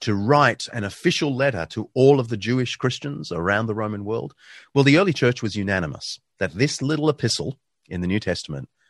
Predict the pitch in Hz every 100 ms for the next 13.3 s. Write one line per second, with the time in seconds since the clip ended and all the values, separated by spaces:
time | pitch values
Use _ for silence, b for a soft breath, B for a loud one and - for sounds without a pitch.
0 | _ 123 113 143 139 123 123 110 127 143
1 | 123 95 90 85 _ _ - 95 95 90
2 | _ _ - 104 107 78 73 90 - _
3 | _ - 90 92 87 85 80 - _ _
4 | - 82 71 80 78 69 80 - - _
5 | - B B B B B _ _ _ -
6 | 160 160 247 220 196 - - - 151 -
7 | 113 107 - - - _ - 104 92 85
8 | 73 73 _ _ - - 104 101 98 95
9 | 92 98 92 87 85 73 _ _ _ -
10 | - 220 - 403 359 104 147 247 269 -
11 | 156 156 117 131 113 90 - _ _ _
12 | - 104 117 104 104 117 127 87 - -
13 | - - -